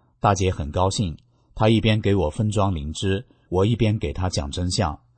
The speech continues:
当说到现在的人心败坏、人情冷漠时，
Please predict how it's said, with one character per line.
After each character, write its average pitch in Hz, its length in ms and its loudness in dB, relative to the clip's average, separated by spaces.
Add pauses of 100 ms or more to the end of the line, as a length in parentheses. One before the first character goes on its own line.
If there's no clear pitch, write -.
(260)
当 113 160 2
说 117 180 4
到 107 140 6
现 104 200 0
在 107 120 2
的 87 100 0
人 78 220 -6
心 104 200 -4
败 92 200 0
坏、 82 360 -2 (120)
人 113 180 4
情 120 220 2
冷 80 180 -2
漠 101 240 0
时， 78 340 -6